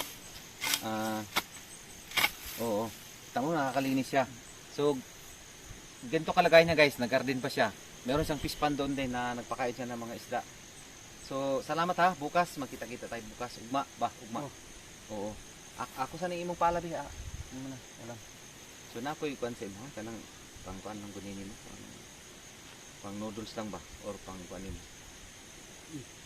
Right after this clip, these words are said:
Speaker 1: No, dawat, ha.
Speaker 2: Ah.
Speaker 1: Okay, para pang kuwan lang ba? Yan, no? So, pasok mo sa bulsa. <clears throat> Ayun.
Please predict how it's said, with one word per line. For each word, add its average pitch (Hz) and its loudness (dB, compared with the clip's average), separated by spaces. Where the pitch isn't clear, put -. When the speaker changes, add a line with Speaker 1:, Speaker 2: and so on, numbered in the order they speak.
Speaker 1:
No, 90 -8
dawat, 120 -2
ha. 180 -2
Speaker 2:
Ah. 127 -6
Speaker 1:
Okay, 135 0
para 170 -4
pang 180 -4
kuwan 165 -4
lang 151 -4
ba? 98 -4
Yan, 107 -8
no? 92 -8
So, 98 -10
pasok 123 -6
mo 135 -4
sa 127 -2
bulsa. 107 -4
<clears throat> - -2
Ayun. 98 0